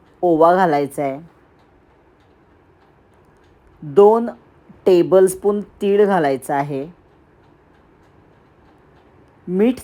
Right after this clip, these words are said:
चवीपुरतं घालायचं आहे आणि सगळं मिक्स करायचं आहे. आता यामध्ये आपल्याला थोडा हिंग घालायला लागणार आहे. एक पाव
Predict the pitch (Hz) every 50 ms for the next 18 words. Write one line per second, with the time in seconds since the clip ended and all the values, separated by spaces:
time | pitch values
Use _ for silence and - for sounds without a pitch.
0 | - - 208 175 175 170 170 - 175 156 170 - 165 160 165 160 143 143 143 139
1 | - 156 147 143 156 151 143 - 160 170 170 170 170 180 165 160 170 170 175 175
2 | 175 190 190 - - - - 170 139 135 131 127 - - 156 156 175 240 269 -
3 | _ _ _ _ _ _ _ _ - - 139 117 104 113 104 104 - _ _ _
4 | _ _ _ _ _ - - - - _ _ _ - - - - - - - -
5 | - 190 190 - 233 226 220 214 202 202 196 180 165 196 185 170 170 - 175 170
6 | 175 170 - 185 180 202 185 - 185 165 160 156 170 180 185 202 190 170 165 165
7 | 165 156 151 151 151 151 151 151 151 147 160 143 143 143 - - _ _ _ _
8 | _ _ _ _ _ _ _ _ _ _ _ _ _ _ _ _ _ _ _ _
9 | _ _ _ _ _ _ _ _ _ _ _ _ _ _ _ _ _ _ _ _
10 | _ _ - 180 175 - - _ _ - 196 196 208 220 233